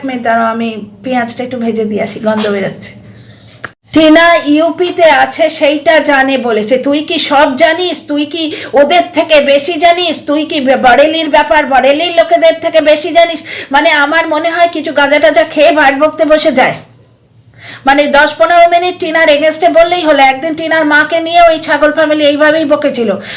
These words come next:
শুধু শুধু, "টিনার মা কেন শাড়ি পাম-, পরা নিয়ে বলেছে?" বুঝতে পারছো?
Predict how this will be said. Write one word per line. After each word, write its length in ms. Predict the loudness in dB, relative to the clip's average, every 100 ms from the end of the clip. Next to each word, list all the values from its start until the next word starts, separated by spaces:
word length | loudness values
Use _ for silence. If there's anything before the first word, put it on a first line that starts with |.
| -6
শুধু 240 | -2 0
শুধু, 240 | 0 2 2
"টিনার 380 | 2 4 2
মা 180 | 2 0 2
কেন 180 | 0
শাড়ি 260 | 0 -2 -4
পাম-, 520 | -2 -2 -2 -12 -4
পরা 240 | 2 4 2
নিয়ে 200 | 0 -8
বলেছে?" 440 | -6 -8 -10 -16 -18 -18 -18 -8
বুঝতে 220 | -4 0
পারছো? 380 | 2 2 0